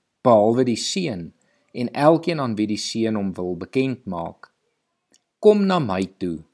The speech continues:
almal wat uitgeput en oorlaai is, en ek sal julle rus gee. Neem my juk op julle en leer van my,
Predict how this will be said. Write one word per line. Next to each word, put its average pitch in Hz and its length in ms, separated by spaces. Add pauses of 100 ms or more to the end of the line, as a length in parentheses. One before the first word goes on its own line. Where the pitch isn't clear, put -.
(300)
almal 151 400
wat - 240
uitgeput 143 640
en 113 160
oorlaai 98 560
is, - 300 (400)
en 123 160 (100)
ek 175 240
sal 139 240
julle 101 240
rus 104 320
gee. 82 380 (720)
Neem 123 420
my 135 140
juk 127 340
op 127 160
julle 117 280 (260)
en 143 160 (160)
leer 139 340
van 104 320
my, 90 160